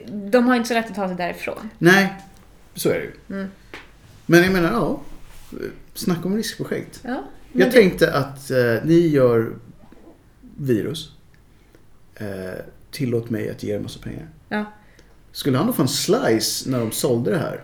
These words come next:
Speaker 1: Jag antar att de fortfarande, eh, har liksom siktet inställt på att sälja det här till myndigheterna som
Speaker 2: Jag kan inte
Speaker 1: ett
Speaker 2: tänka mig
Speaker 1: sätt
Speaker 2: att
Speaker 1: som
Speaker 2: han
Speaker 1: vapen.
Speaker 2: själv behövde det.
Speaker 1: Nej, eh, inte just då.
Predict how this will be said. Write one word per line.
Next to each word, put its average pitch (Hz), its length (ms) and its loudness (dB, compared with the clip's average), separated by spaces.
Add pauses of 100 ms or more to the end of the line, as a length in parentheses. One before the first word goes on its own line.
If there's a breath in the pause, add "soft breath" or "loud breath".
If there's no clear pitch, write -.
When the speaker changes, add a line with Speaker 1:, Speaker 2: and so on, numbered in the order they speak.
(140)
Speaker 1:
Jag 277 220 2
antar 339 400 4
att 339 80 0
de 320 140 2
fortfarande, 349 840 0
eh, 233 260 2
har 233 260 2
liksom 214 280 0
siktet - 440 -4
inställt 240 540 0
på 226 100 0
att 214 60 0
sälja 233 540 2
det 208 60 2
här 175 300 2
till 208 100 0
myndigheterna 190 760 0
som - 120 -2
Speaker 2:
Jag 165 100 2
kan 165 100 4
inte 233 160 4
Speaker 1:
ett 208 60 6
Speaker 2:
tänka 175 160 6
mig 151 60 6
Speaker 1:
sätt - 100 -2
Speaker 2:
att - 60 -8
Speaker 1:
som 180 80 -2
Speaker 2:
han 143 120 2
Speaker 1:
vapen. 202 160 -2
Speaker 2:
själv 190 440 2
behövde 104 340 -6
det. 53 60 -14 (540 soft breath)
Speaker 1:
Nej, 247 460 2 (260)
eh, 208 340 4
inte 240 200 4
just 254 280 2
då. 180 320 0